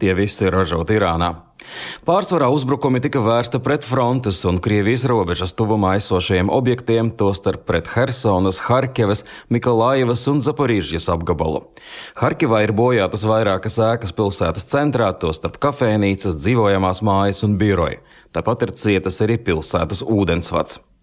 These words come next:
Krievijas armija uzbruka Harkivai ne tikai ar droniem, bet arī ar raķetēm, kas trāpīja pilsētas centram. No tā cieta vismaz divdesmit astoņi cilvēki. Savukārt Kīivas apgabalā ir izcēlies ugunsgrēks kādā kritiskās infrastruktūras objektā.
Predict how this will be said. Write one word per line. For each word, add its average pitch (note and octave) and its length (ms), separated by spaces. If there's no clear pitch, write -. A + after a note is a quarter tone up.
Krievijas G2+ 500
armija D#3+ 340
uzbruka B2 460
Harkivai A#2+ 560
ne D3+ 80
tikai G2 320
ar F2 80
droniem, A#2 480
bet F#2+ 180
arī F2+ 280
ar A#2+ 100
raķetēm, F#2+ 560
kas - 160
trāpīja G2 460
pilsētas F#2 580
centram. A2 480
No E2+ 160
tā B2 240
cieta B2 400
vismaz A2+ 400
divdesmit G2 560
astoņi F#2 560
cilvēki. E2+ 560
Savukārt A#2+ 420
Kīivas F3 400
apgabalā A#2 480
ir C#3 120
izcēlies A#2 500
ugunsgrēks C3 680
kādā C3+ 320
kritiskās A#2+ 720
infrastruktūras G2+ 880
objektā. G2 540